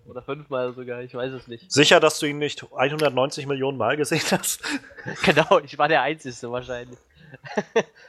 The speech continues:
Speaker 1: Nee, aber ich hab ihn, äh, ungefähr hundertneunzig Millionen Menschen gezeigt.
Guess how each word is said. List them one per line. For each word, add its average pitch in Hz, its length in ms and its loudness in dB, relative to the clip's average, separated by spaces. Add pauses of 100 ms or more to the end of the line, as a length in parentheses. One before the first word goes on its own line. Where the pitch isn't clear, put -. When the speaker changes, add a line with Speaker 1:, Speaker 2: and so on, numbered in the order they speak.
(120)
Speaker 1:
Nee, 147 240 6
aber 131 180 6
ich 139 100 0
hab 160 120 4
ihn, 156 140 0
äh, 147 160 4
ungefähr 151 420 2
hundertneunzig 151 480 2
Millionen 147 260 2
Menschen 147 300 -2
gezeigt. 143 400 0